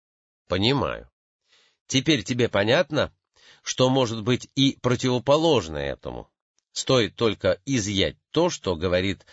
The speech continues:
поэт от себя в промежутках между речами, и оставить лишь обмен речами. И это понимаю, так бывает в трагедиях.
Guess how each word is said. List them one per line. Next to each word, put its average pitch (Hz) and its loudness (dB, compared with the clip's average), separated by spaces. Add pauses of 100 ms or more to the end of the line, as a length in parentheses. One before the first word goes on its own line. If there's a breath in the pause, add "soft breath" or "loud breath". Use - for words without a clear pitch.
(200 soft breath)
поэт 92 0
от 90 -4
себя 90 -2
в - -20
промежутках 76 -6
между 69 -6
речами, 185 0 (280)
и - -4
оставить 185 0
лишь 165 -4
обмен 110 2 (300)
речами. 78 -4 (1040 loud breath)
И 190 4
это 113 0
понимаю, 196 0 (140)
так 113 0
бывает 156 0
в - -18
трагедиях. 71 -4